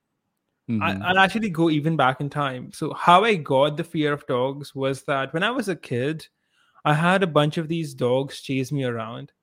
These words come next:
Speaker 1: and that kinda made me really, really scared of them. But I would see all these random chicks, and they would go and pet dogs. And I'm like, "If this chick can do it, why can't I? I mean, it's a chick."
Speaker 2: <laughs>
Speaker 1: So,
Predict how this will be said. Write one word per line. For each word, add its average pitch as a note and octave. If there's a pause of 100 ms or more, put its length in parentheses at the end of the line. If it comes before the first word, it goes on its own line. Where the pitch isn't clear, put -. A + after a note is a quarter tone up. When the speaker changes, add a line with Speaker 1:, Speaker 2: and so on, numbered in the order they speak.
(160)
Speaker 1:
and C#3
that C3+
kinda C#3+
made C3
me C3+
really, A#2+
really B2
scared B2
of A2+
them. A#2 (840)
But C3 (240)
I D#3
would F#3
see G3+
all F3
these E3
random C#3
chicks, C3+
and C#3
they C#3
would C3+
go C#3+
and C#3 (120)
pet C3
dogs. B2+
And D3
I'm C3
like, D3+
"If D#3+
this -
chick C#3+
can C#3
do C3
it, C3
why B2
can't B2+
I? B2+ (100)
I C3
mean, B2+ (280)
it's -
a D#3+
chick." - (240)
Speaker 2:
<laughs> D#3 (560)
Speaker 1:
So, C3+